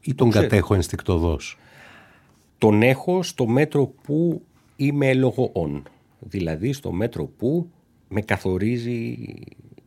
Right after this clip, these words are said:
Speaker 2: η δομή που ονομάζουμε γλώσσα.
Speaker 1: Ωραία. Έχουμε τη γλώσσα, έχουμε τη δομή, μας καθορίζει, με αυτήν σκεφτόμαστε και με αυτήν προχωράμε. Έχουμε όλη την ίδια δυνατότητα και ικανότητα να το κάνουμε αυτό;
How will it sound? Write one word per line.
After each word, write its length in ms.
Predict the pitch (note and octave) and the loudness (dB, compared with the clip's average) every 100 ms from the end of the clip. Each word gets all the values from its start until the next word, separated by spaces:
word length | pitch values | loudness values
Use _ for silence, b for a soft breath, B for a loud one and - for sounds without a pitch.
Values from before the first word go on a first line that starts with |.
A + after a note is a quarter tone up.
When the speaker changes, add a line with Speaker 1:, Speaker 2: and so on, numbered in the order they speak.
| _ _ | _ _
Speaker 2:
η 100 | G#2 | -6
δομή 300 | F2+ F#2+ G2+ | -2 0 0
που 120 | A2+ G2 | -2 -4
ονομάζουμε 520 | F#2+ F#2 F#2 G#2 - D#2+ | -2 -2 -2 -2 -4 -8
γλώσσα. 260 | C#2 - - _ _ _ _ _ _ _ | -8 -12 -20 _ _ _ _ _ _ _
Speaker 1:
Ωραία. 320 | - F2 C2+ - _ _ _ B B B B | -6 -6 -6 -12 _ _ _ B B B B
Έχουμε 320 | A2+ G#2 A2 | -4 -2 0
τη 100 | F2+ | 0
γλώσσα, 320 | E2+ G#2 A#2 G2+ | 0 -2 0 -2
έχουμε 200 | F#2 F#2 | -4 -4
τη 80 | |
δομή, 480 | F#2 F2 G#2 A2+ B2+ - _ _ _ _ C3 - | -2 0 0 0 -2 -12 _ _ _ _ -20 -12
μας 160 | E2+ | -10
καθορίζει, 680 | - E2+ F2+ G2 G#2+ G#2+ A2+ - b _ | -8 -6 -4 -2 -2 -4 -10 -14 b _
με 60 | F#2+ | -12
αυτήν 300 | F2+ - G#2 | -8 -2 -2
σκεφτόμαστε 680 | - G2 - A2 A2 - | 0 -6 -2 -2 -2 -4
και 120 | G2+ F#2+ | -8 -8
με 60 | |
αυτήν 200 | E2+ G#2+ | -6 -4
προχωράμε. 500 | G2+ E2+ F#2+ E2+ D2+ - b b b b b b | -4 -4 -4 -4 -6 -10 b b b b b b
Έχουμε 320 | - G#2 A2 | -8 -2 4
όλη 120 | A2 G2+ | 4 4
την 160 | G2 | 2
ίδια 280 | F#2+ F#2 F#2+ | 0 2 0
δυνατότητα 540 | F2+ F#2 F#2+ G#2 - | 0 -2 0 -2 -2
και 140 | G2 G#2 | -6 -4
ικανότητα 460 | G2+ G2+ A2 G#2+ | -2 -2 -2 -2
να 80 | G#2+ | -4
το 80 | G#2 | -4
κάνουμε 300 | G#2+ A2 A2+ | -4 -4 -4
αυτό; 300 | G#2+ B2 | -6 -6